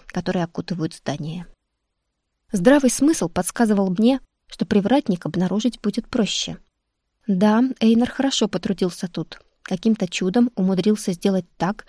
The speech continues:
что я больше не чувствую зов от камня. Но над сокрытием факультета трудился далеко не один человек, и чар при этом использовано было на порядок больше. «Амара, если лорд Реднер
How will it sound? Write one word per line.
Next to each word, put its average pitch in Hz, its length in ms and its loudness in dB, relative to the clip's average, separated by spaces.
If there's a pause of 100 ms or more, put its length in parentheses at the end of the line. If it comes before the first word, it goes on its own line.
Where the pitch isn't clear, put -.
(160)
что - 200 -2
я 185 160 0
больше 185 260 0
не 226 160 2
чувствую 220 440 -2
зов 175 200 -4
от 175 160 -12
камня. 175 420 -6 (800)
Но 254 120 6
над 247 160 4
сокрытием 226 480 0
факультета 220 560 -4
трудился 214 460 -2
далеко 240 360 0
не 247 140 4
один 202 260 2
человек, 190 580 -4 (240)
и 202 80 -4
чар 269 280 0
при - 180 0
этом 180 220 0
использовано 175 560 -2
было 170 200 -2
на 170 120 -2
порядок 160 500 -4
больше. - 420 -8 (1000)
«Амара, 165 600 -8 (380)
если 175 400 -2
лорд 185 360 -2
Реднер 180 460 -2